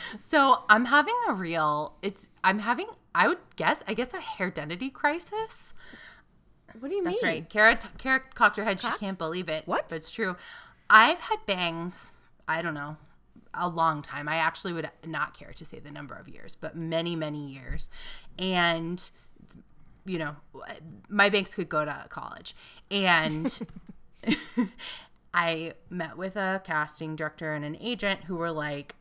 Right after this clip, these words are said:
Speaker 1: "Um, your bangs, they really close off your face.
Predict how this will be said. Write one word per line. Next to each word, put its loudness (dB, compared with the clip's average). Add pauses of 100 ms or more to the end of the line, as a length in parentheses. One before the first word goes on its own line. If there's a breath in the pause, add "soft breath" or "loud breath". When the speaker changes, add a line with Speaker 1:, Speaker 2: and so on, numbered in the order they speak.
(120)
Speaker 1:
"Um, -8 (380)
your -6
bangs, -6 (220)
they -4
really -6
close -6
off -4
your -16
face. -14